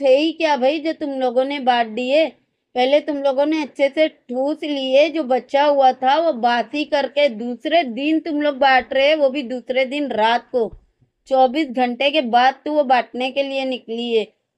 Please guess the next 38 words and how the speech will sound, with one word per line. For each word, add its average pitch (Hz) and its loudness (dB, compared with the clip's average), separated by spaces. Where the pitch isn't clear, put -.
अरे 269 2
पिटारा, 277 2
थोड़ी 277 -2
सी 311 -6
शर्म 254 0
ही 302 -2
कर 294 -2
लेती, 262 -4
अगर 247 0
नीयत 277 -2
अच्छी 285 -2
नहीं 277 -2
है 277 -4
तो 302 -2
काम 269 -2
तो 311 -2
अच्छे 294 -2
कर 285 -2
लिया 262 0
कर। 285 -2
और 254 4
ऐसे 294 2
दिखावा 277 2
करके 294 -4
बांट 254 0
रही 277 -6
है 285 0
जैसे 277 -4
पि-, 277 -6
पता 285 0
नहीं 330 -2
कितनी 311 -4
नेक 262 -4
पारसा 254 2
और 269 4
अच्छी 254 -4
है 247 2
ना। 262 -8